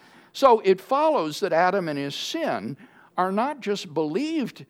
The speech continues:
by Paul to be historical, but are actually asserted by Paul to be historical. He's saying that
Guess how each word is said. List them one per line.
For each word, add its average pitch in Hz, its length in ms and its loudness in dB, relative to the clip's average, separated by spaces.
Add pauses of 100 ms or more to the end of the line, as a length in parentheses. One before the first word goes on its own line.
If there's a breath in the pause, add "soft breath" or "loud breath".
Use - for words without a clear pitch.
(100)
by 127 220 0
Paul 107 360 -4
to 139 140 -8
be 127 220 -10
historical, 110 720 -6 (300 loud breath)
but 247 140 2
are 233 140 2
actually 190 440 0
asserted 247 720 -4
by 117 220 0
Paul 90 500 -8 (240 soft breath)
to 156 140 -6
be 117 320 -8 (220 soft breath)
historical. 131 720 -4
He's 131 160 -10
saying 190 340 -4
that 151 160 -4